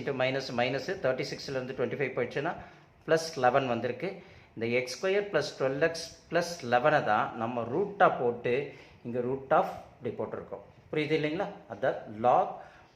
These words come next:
modulus of x plus six plus root of x square plus twelve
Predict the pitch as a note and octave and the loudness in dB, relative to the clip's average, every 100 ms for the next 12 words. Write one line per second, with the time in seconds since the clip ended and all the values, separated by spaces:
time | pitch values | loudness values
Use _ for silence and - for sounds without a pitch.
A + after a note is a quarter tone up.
0 | G#2+ A#2+ C3+ C#3+ D#3+ F#3 - - - - | -2 0 2 0 2 0 -2 -14 -18 -6
1 | A#2 A#2 - D#3 - - G3 - - - | -6 -6 -2 -2 -2 -6 -8 -10 -16 -4
2 | F3+ F#3 A#2+ C3 D3 - F#3 G3+ - - | -2 -2 -6 -6 -8 2 2 2 -4 -16
3 | - - - A2+ - - D3 F#3+ G3 - | -20 -10 -6 -6 -4 2 4 2 0 -8
4 | - - C#3+ - - C3+ | -8 -2 -2 -2 -2 0